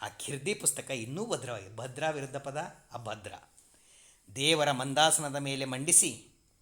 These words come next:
ಶಾನುಭೋಗರ ಸಂತತಿಯವರಿಂದ ಈಗಲೂ ಪೂಜೆಯನ್ನು ಕೈಗೊಳ್ಳುತ್ತಿದೆ. ಆ ಪುಸ್ತಕಕ್ಕೆ ಈಗಲೂ ಪೂಜೆ ಮಾಡ್ತಾ ಇದ್ದಾರೆ. ಅವರೆಲ್ಲರ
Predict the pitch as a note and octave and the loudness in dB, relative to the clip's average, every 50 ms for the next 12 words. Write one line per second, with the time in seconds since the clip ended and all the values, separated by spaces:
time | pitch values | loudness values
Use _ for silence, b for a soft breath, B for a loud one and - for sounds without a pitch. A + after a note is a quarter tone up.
0 | _ _ _ _ - - - A#2 A#2 D3 D#3+ D#3+ C#3 B2 C#3+ C#3 C#3 C#3 C3+ B2+ | _ _ _ _ -4 -2 0 2 2 2 2 0 -2 -2 -4 -2 -2 -2 -2 -2
1 | - B2+ B2 A#2+ - C#3 - D#3 D3 C#3+ C#3 C3+ C#3+ F3 G3 D#3 B2+ A2 - B | -2 -2 -4 -6 -10 -10 -8 -6 -4 -4 -4 -4 -4 -4 -2 0 0 0 -2 B
2 | B B B B B B _ G#2 A2 B2+ C#3+ C#3+ D#3+ F3 F#3+ A3 A3+ A3 - G3 | B B B B B B _ -8 -4 -4 -2 -2 0 2 2 2 0 0 0 0
3 | F3 D3+ D3+ D3+ C#3 C3+ C#3 - - B2+ A#2+ A2 A2 G#2+ G#2 G2 - G2+ F#2+ G2 | 0 0 0 -2 -2 -4 -6 -6 -6 -6 -6 -6 -8 -10 -12 -14 -16 -18 -18 -18
4 | - - _ _ _ _ _ A#2 A2 - B2+ B2+ - E3 E3 - C#3+ C3 C3 C#3+ | -20 -20 _ _ _ _ _ -18 -16 -6 -6 -4 -4 -4 -6 -8 -10 -10 -8 -8
5 | F3 F3 F3+ D3+ C3 C3 C3 A#2 G#2 G2+ - G#2 G#2 F#2+ G2 - - - - - | -8 -8 -8 -8 -8 -8 -8 -10 -12 -14 -14 -14 -14 -14 -16 -18 -20 -20 -20 -20
6 | _ _ _ _ _ - _ _ - _ B B B B B B B B B B | _ _ _ _ _ -20 _ _ -20 _ B B B B B B B B B B
7 | B B - B2+ D3 C#3+ C#3+ D3 F3+ A3 A#3 A#3 | B B -2 0 0 2 2 0 0 2 2 2